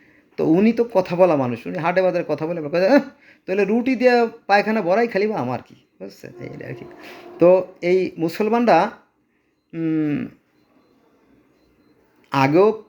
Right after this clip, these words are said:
পিছে পড়া জাতি ছিল, এখনও পিছে পড়েই আছে এবং আগামীতে পিছে পড়ে থাকবে, কোনো সন্দেহ নাই। কারণ তারা কি অহংকার করে, বলে কি যে নবীকে সৃষ্টি না করা হলে কোনো কিছু সৃষ্টি করা হতো না, অথচ এর আগে কিন্তু এক লক্ষ বা দুই লক্ষ নবী কিন্তু এসে গেছে।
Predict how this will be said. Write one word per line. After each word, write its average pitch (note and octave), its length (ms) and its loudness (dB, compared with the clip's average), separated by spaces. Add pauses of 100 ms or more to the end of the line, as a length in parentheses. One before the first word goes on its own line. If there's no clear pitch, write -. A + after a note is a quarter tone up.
পিছে A3+ 240 -2
পড়া A3+ 200 0
জাতি G#3 260 0
ছিল, A3+ 280 -6 (600)
এখনও D3+ 420 -4
পিছে C#3+ 220 -4
পড়েই C#3+ 320 0
আছে F3+ 300 -2 (400)
এবং C#3 140 -2
আগামীতে D#3+ 420 -2
পিছে D3 260 -8
পড়ে B2+ 140 -4
থাকবে, A2+ 320 -14 (1500)
কোনো C#3+ 180 0
সন্দেহ B2 360 -6
নাই। A2 160 -6 (640)
কারণ C#3+ 240 -2
তারা D3 180 2
কি E3 220 -4 (360)
অহংকার C#3 400 0
করে, A#2 240 -6 (440)
বলে F#3+ 160 6
কি A3+ 100 0
যে G#3+ 120 2
নবীকে G#3+ 480 0
সৃষ্টি B3 440 -6
না G3+ 300 4
করা G3 420 2
হলে G3+ 320 2 (280)
কোনো G3+ 180 -4
কিছু G#3+ 200 -4
সৃষ্টি F#3+ 320 -10
করা D#3 140 0
হতো B2+ 200 0
না, A2 100 -6 (560)
অথচ F#3+ 260 -2
এর F#3 180 6
আগে F#3 220 2
কিন্তু F3+ 160 -4
এক E3+ 180 0
লক্ষ E3+ 240 -6
বা E3 140 -4
দুই D#3 140 -4
লক্ষ D3+ 220 -6
নবী D3+ 200 -4
কিন্তু D3 180 -4
এসে C3+ 240 0
গেছে। A2+ 260 -6